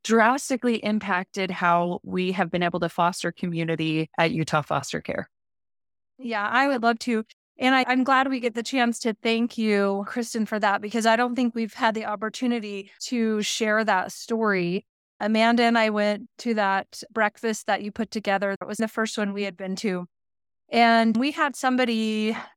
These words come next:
Speaker 2: gosh, it's been a couple of years ago now, that was planning to join our board, Cameron Williams. And he was very connected in the community and was so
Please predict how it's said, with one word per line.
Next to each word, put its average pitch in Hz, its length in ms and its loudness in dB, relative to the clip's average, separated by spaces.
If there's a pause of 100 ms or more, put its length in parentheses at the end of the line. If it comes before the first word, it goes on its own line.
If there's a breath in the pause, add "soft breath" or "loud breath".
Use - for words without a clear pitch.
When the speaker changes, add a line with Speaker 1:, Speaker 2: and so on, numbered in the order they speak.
(160)
Speaker 2:
gosh, 208 260 0
it's 214 200 -8
been 196 400 0 (460)
a 226 60 -10
couple 269 280 0
of 214 100 0
years 226 240 2
ago 196 220 2
now, 202 240 0
that 185 120 -4
was 196 140 -12
planning 214 400 2
to 214 160 -2
join 196 300 -2
our 175 160 0
board, 185 600 -2
Cameron 196 440 -2
Williams. 190 640 -4 (440)
And 196 420 2
he 214 560 0
was 190 400 0
very 233 380 0
connected 220 500 -2
in 202 140 -2
the 196 80 -2
community 190 760 -8
and 180 160 -6
was 180 140 -14
so 208 680 0